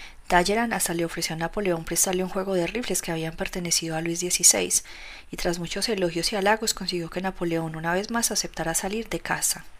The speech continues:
Al caer la tarde, el grupo se dirigió al parque. En el camino, Napoleón le dijo a Talleyrand: "No soy Luis dieciséis, estoy seguro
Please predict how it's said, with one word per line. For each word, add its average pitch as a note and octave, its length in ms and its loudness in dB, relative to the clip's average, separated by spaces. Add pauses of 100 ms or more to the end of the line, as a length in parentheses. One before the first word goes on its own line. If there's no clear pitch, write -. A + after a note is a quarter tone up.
(760)
Al G#3 160 8
caer G3+ 240 4
la A#3+ 140 0
tarde, G#3+ 300 2
el F#3+ 80 -4
grupo E3 220 -4
se G3 140 4
dirigió F#3 320 0
al - 80 2
parque. - 440 2 (720)
En F#3 120 -2
el F3+ 100 -2
camino, E3 380 0
Napoleón E3 520 0
le E3 100 4
dijo F3 180 4
a F3 40 0
Talleyrand: E3+ 500 0 (420)
"No A3 280 0
soy C4 140 4
Luis B3 220 0
dieciséis, F#3 640 6
estoy F3 280 0
seguro G#3+ 480 2